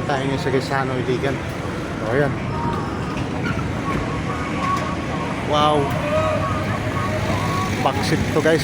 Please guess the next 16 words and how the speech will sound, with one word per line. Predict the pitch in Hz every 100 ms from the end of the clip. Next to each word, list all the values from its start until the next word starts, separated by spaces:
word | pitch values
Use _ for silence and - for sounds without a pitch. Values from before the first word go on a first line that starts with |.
| -
na | 151 143
Gaisano, | 143 131 143 139 143
guys, | 143 143
dito | 151 143 143
sa | 151
Iligan, | 143 139 135
guys. | 139 143 151 156 - - - 147 156 - - - - - - - - - - - -
Bukod | 143 127 - -
tangi | - 147 147 156 160
lang | 151 147
talaga | 151 147
yan | 151 147
dito, | 151 151
guys. | 160 156 - - - - - -
Itong | 139 135
Gaisano. | 139 147 135 147